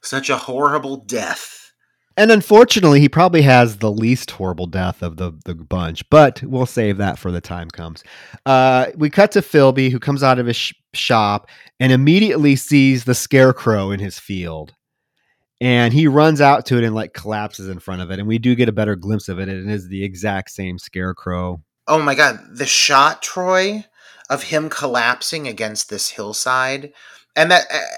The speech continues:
Speaker 1: and that mill or the, you know, the silo, you keep seeing that, that mill he works at. It's a, it is pivotal. It comes into play, but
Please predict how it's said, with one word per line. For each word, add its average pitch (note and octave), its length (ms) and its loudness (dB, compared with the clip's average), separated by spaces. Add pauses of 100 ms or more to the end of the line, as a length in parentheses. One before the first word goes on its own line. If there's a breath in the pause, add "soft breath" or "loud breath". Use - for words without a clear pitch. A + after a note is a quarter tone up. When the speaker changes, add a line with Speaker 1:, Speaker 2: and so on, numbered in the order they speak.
(140)
Speaker 1:
and E3+ 160 6
that D#3+ 120 4
mill F3 300 4
or C3 280 2
the, D3 100 -4
you D3+ 80 -6
know, C#3 100 0
the B2 100 -4
silo, D#3 540 2
you A2 140 -8
keep - 240 -14
seeing C#3 340 -6
that, G#2+ 280 -8 (420 soft breath)
that A#2+ 160 -4
mill C3+ 260 -2
he B2 160 -6
works G2 320 -10
at. G2+ 140 -6
It's G#2+ 120 -10
a, C3 80 -8
it E3 140 -4
is G#3+ 140 -2
pivotal. A#2 540 -6
It F2 100 -14
comes D3+ 240 -6
into G#2 160 -12
play, G#2 380 -6
but G#2+ 200 -14